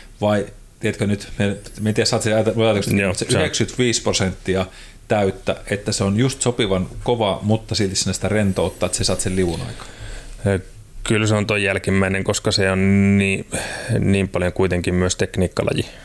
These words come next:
Speaker 2: ja
Speaker 1: Mm.
Speaker 2: se tekniikka särkyy, jos, jos niinku <laughs> käsiä pyörittää niin paljon
Speaker 1: Niin,
Speaker 2: kuin
Speaker 1: kyllä
Speaker 2: ne
Speaker 1: just.
Speaker 2: vaan pyörii, niin ei, otetta ei vaan saa vedestä, ja se asento häviää, ja,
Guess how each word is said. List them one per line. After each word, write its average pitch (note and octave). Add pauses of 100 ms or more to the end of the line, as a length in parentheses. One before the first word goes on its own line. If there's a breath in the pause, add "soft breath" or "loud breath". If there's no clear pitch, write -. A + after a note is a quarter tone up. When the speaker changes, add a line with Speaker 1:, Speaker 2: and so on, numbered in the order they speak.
(140 loud breath)
Speaker 2:
ja F#2+
Speaker 1:
Mm. F#2
Speaker 2:
se F#2
tekniikka F2+
särkyy, - (540 loud breath)
jos, E2+
jos -
niinku E2+ (120)
<laughs> A#2
käsiä -
pyörittää F#2+
niin G2+ (100)
paljon F#2+
Speaker 1:
Niin, G2 (100)
Speaker 2:
kuin A2
Speaker 1:
kyllä A2
Speaker 2:
ne G#2
Speaker 1:
just. G2+
Speaker 2:
vaan G2+
pyörii, G2 (300 loud breath)
niin F2+
ei, G2 (160)
otetta F#2
ei F2
vaan F2
saa -
vedestä, -
ja - (140)
se -
asento F#2
häviää, F2+
ja, G2